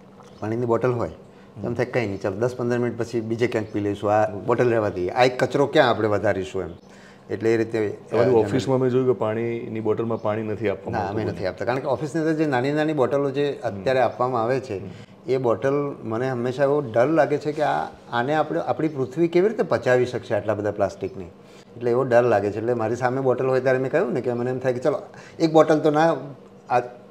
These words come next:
Speaker 1: થોડી વાર પાંચ દસ મિનિટ થોડા તરસ્યા રહીએ, એક બોટલ તો ઓછી વાપર-, વાપરીએ.
Speaker 2: તમે પાછલા વીડિયોમાં કીધું હતું કે તમે આર ઓનો ઉપયોગ હજુ નથી કરતા.
Speaker 1: Right, બિલકુલ, હા,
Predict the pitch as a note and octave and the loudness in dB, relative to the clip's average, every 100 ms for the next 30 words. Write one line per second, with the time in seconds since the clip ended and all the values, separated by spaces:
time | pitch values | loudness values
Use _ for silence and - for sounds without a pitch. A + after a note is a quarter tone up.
0 | - D3+ D#3 D3 D3 C#3+ D3 C3 C#3+ C#3+ | -4 2 6 6 4 4 2 -2 -4 2
1 | C#3+ C#3 B2+ B2 D#3 B2+ A2+ A2 - - | 2 4 0 4 4 6 2 -2 -4 -16
2 | - B2+ C3 C3 C3+ C3+ B2+ C3+ C3 B2+ | -6 -2 0 0 0 2 0 2 0 -2
3 | C3+ A#2+ - A#2+ C3+ B2 G2+ - - - | -8 -10 -6 -6 -4 -8 -10 -16 -20 -20
4 | - - - G#2+ A#2 B2+ D3 A#2 G#2+ D3+ | -20 -20 -14 -10 -2 2 4 4 6 10
5 | D3 C#3+ D3 C3+ A#2+ C3+ B2+ A2+ A#2 A#2+ | 10 10 6 4 2 0 -2 0 0 0
6 | A2+ G#2+ A2 B2 A#2+ G2+ A#2 G#2 G2+ G2 | 0 2 4 2 0 -2 -2 -2 -2 -6
7 | F2+ F2 E2+ E2 - - G2+ F#2 F2+ - | -6 -8 -10 -12 -16 -12 -8 -8 -8 -16
8 | - - - - - - - - D#3 E3 | -20 -20 -20 -20 -20 -20 -20 0 0 2
9 | - F2 - G2+ | -4 -12 -14 -14